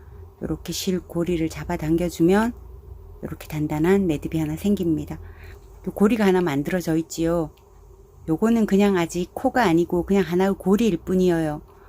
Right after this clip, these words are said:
이 고리에다가 이 내려오는 실을 통과시키면 그때 비로소 하나의 체인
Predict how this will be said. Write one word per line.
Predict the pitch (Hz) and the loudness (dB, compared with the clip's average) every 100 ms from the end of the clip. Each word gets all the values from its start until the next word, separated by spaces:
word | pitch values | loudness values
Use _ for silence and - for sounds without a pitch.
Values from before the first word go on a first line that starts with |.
| - - - - - - - | -20 -20 -20 -20 -20 -20 -2
이 | 214 | -2
고리에다가 | 202 180 196 202 170 165 170 175 156 - - - - | 2 2 4 2 2 -2 0 -2 -2 -8 -20 -20 -8
이 | 175 170 | -2 0
내려오는 | 165 170 180 170 170 | 2 2 2 2 2
실을 | - 170 165 214 240 247 - - - - - - | 0 0 2 4 2 0 -12 -18 -18 -18 -20 -14
통과시키면 | - 277 254 240 - - - 254 269 294 311 - - _ - - - - - - | 2 4 4 0 -4 -6 2 4 6 6 4 0 -20 _ -20 -20 -20 -20 -20 -4
그때 | 220 - 220 | -4 0 2
비로소 | 175 170 170 | 2 0 -2
하나의 | 165 180 175 170 180 214 - - - - - - - - | -2 0 0 0 0 -2 -4 -16 -20 -20 -20 -20 -20 -6
체인 | 226 196 202 233 | 2 4 4 2